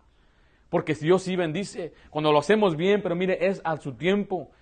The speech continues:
Un negocio crece despacito. A veces la gente que se quiere ser rico, por eso andan comprando los raspaditos, ¿ha visto los raspaditos ahí que,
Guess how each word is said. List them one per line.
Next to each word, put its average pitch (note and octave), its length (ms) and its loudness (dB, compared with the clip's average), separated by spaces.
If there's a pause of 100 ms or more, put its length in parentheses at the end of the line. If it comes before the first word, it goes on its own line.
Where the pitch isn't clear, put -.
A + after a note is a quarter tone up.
(200)
Un F3 160 -4
negocio E3+ 520 0
crece D3+ 540 -6 (300)
despacito. C3 640 -14 (640)
A - 80 -12
veces D3 180 -8
la D#3+ 120 0
gente D#3 320 -6
que C#3+ 80 -10
se C3 100 -14
quiere D#3+ 200 -6
ser D3+ 220 -6
rico, G3 380 -10 (340)
por B2 120 -4
eso D#3+ 160 -2
andan F3+ 180 -2
comprando D#3 380 0
los D3+ 120 2
raspaditos, D3 600 -4
¿ha D3+ 60 -6
visto E3 220 -8
los D3 80 -10
raspaditos D3 540 -12
ahí C#3 200 -10
que, C3 200 -8